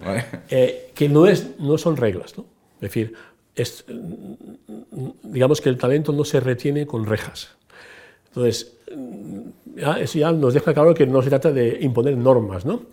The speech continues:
Speaker 2: Lo que hay que dar incentivos. ¿Qué es un incentivo? Pues son de dos tipos, ¿no?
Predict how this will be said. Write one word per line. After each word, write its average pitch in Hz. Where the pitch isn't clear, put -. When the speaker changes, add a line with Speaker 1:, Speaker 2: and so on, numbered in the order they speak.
Speaker 2:
Lo 135
que 139
hay 180
que 190
dar 180
incentivos. 131
¿Qué 190
es 180
un 185
incentivo? 160
Pues 117
son 175
de 175
dos 135
tipos, 98
¿no? 190